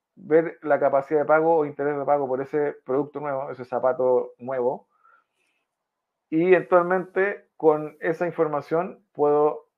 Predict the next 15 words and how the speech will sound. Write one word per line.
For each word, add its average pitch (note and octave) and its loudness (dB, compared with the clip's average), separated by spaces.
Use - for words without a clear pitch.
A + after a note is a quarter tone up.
eh, B2 -4
iterar, C#3 2
mejorar C3 0
y D3+ -4
eventualmente C#3 -6
escalar C3 0
y D3+ -14
empezar B2 -8
a B2+ -2
producir B2 -8
más C#3 0
volumen C#3+ -2
de C3 -6
ese B2+ -10
zapato, F2+ -12